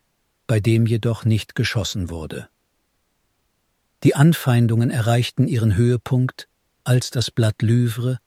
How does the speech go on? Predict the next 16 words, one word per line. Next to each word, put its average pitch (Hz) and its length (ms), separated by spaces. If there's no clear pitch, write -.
am 113 140
zwanzigsten - 720
Dezember 117 600
neunzehnhundertelf 113 1300
Marie 107 340
Curies 110 720
zweiten 117 500
Vornamen 113 680
Salomea 107 640
veröffentlichte 113 920
und 113 140
fragte, 110 560
ob - 180
sie 113 140
Jüdin 104 440
sei. 87 360